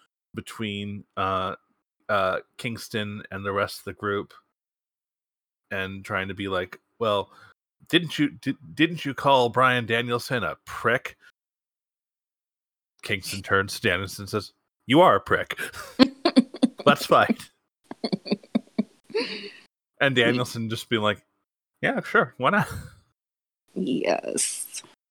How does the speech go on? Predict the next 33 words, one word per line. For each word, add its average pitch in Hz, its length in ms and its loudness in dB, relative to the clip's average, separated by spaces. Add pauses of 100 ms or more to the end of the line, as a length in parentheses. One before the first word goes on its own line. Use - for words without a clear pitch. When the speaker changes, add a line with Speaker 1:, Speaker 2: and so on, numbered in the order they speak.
(300)
Speaker 1:
Oh, 135 220 8
I 113 100 8
loved 110 340 4
everything 107 400 -4
about 98 360 -2
this. - 160 -16
I 113 100 -2
loved, 107 460 0
I 98 80 2
loved 107 320 -2
the 113 80 -4
no 107 240 -2
selling 101 480 -2
of 95 140 -8
the 95 60 -14
dissension. 95 680 -8
I 92 100 0
loved, 101 600 0 (640)
I 110 80 8
loved 104 400 4
Moxley 104 420 4
saying, 101 360 -2
"No, 101 140 0
we're 98 120 -2
not 95 180 2
doing 104 180 -4
that, - 240 -6
that - 220 -2
Stadium 98 380 -6
Stampede 98 560 -8
sports - 360 -10
entertainment 92 460 -8 (140)
crap," 95 500 4